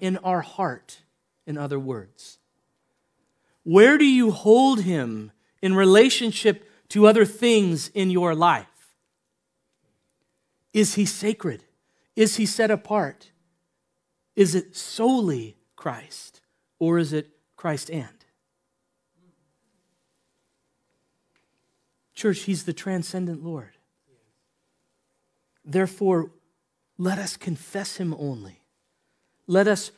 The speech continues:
rely upon him solely. Let us place only our hope in him. Attribute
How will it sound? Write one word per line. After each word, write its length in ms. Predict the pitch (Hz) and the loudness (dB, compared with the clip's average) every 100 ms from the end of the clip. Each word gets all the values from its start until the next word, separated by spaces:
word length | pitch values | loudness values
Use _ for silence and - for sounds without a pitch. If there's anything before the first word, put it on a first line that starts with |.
| _ | _
rely 800 | - 185 180 160 165 196 190 160 | -4 -2 0 0 0 0 0 -2
upon 440 | 160 143 175 165 160 | -6 -12 -8 -6 -6
him 280 | 131 151 135 | -6 -6 -8
solely. 640 | - 175 175 156 117 107 _ _ _ _ _ - | -8 -6 -6 -6 -10 -16 _ _ _ _ _ 0
Let 140 | 208 | 2
us 160 | 214 - | 2 -4
place 420 | - 226 220 - | 2 4 4 4
only 360 | 214 226 233 214 | 4 6 6 4
our 160 | 202 | 4
hope 300 | 160 196 196 | 4 2 2
in 160 | 190 180 | -2 -4
him. 520 | 160 208 185 139 127 _ _ _ | 0 2 2 -2 -6 _ _ _
Attribute 720 | 196 196 - 285 277 240 - | -2 0 2 4 6 4 2